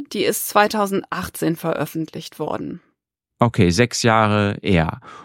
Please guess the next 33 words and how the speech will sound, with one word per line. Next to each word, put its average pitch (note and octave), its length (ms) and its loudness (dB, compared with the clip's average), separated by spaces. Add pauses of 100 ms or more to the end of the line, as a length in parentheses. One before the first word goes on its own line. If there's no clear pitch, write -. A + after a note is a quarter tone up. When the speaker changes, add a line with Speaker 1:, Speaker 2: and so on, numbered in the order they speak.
(280)
Speaker 2:
Und A#2+ 560 4
die, - 140 -4
die A2 100 -4
Forum-Studie, D3 600 0
ist - 180 -4
das A#2 100 0
so A#2 100 -4
sozusagen A2+ 520 2
ein A2 80 2
bisschen A#2 200 -2
das A2 200 0
Gleiche A2+ 340 2
nochmal A#2 240 2
auf E2 140 -2
evangelisch A2+ 640 2
oder A#2+ 240 2
gibt A#2 240 -4
es - 300 -4 (340)
auch A2 560 2 (400)
Unterschiede? - 760 2 (760)
Speaker 1:
Also G#3+ 160 0
die B3 120 2
haben C4+ 120 4
ein C#4 80 6
paar C4 200 0
Ideen A3+ 640 0
übernommen. A3 680 0
Also G#3 340 -2
zum G3+ 220 -4
Beispiel G#3 640 2
bei F#3+ 120 4
der F#3+ 140 2
M-H-G-Studie G#3 880 0